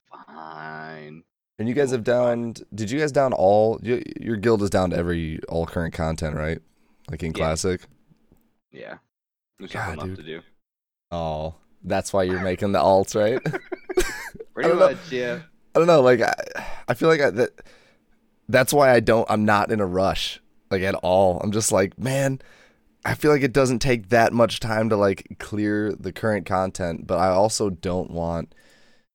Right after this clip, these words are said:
Speaker 2: what's it called, to come out already. I know October, November, December, that's, like, still two more months, you know, until next year. And they said it was gonna, Phase Two was gonna release soon, right?
Speaker 1: T M.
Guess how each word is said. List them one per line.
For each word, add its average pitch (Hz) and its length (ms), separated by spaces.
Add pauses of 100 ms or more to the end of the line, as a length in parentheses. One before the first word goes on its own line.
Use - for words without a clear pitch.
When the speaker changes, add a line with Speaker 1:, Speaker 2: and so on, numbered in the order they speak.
(380)
Speaker 2:
what's 101 160
it 104 100
called, 85 180
to - 60
come 85 220
out 80 140
already. 82 360
I 85 80
know 107 140
October, 95 440
November, 90 320
December, 90 280
that's, 87 160
like, 90 140
still 110 240
two - 280
more 98 240
months, 85 600 (140)
you 87 100
know, 76 120
until 76 240
next 82 360
year. 80 340 (280)
And 82 80
they 95 80
said 123 180
it 123 40
was 104 180
gonna, 90 480
Phase 110 260
Two 127 160
was 113 160
gonna 80 160
release 78 320
soon, 95 320
right? 85 240 (1300)
Speaker 1:
T 87 180
M. 85 220